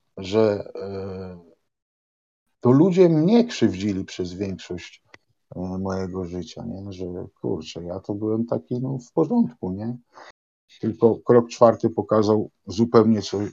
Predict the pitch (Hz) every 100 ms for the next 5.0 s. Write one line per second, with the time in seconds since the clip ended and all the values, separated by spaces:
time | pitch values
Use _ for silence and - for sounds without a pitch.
0 | - - 98 110 104 98 95 87 - 95
1 | 98 101 92 87 87 - 95 98 95 101
2 | 95 - - _ 101 98 95 - 98 -
3 | 95 95 92 85 85 90 90 95 - 95
4 | - 98 95 _ _ _ _ _ _ 92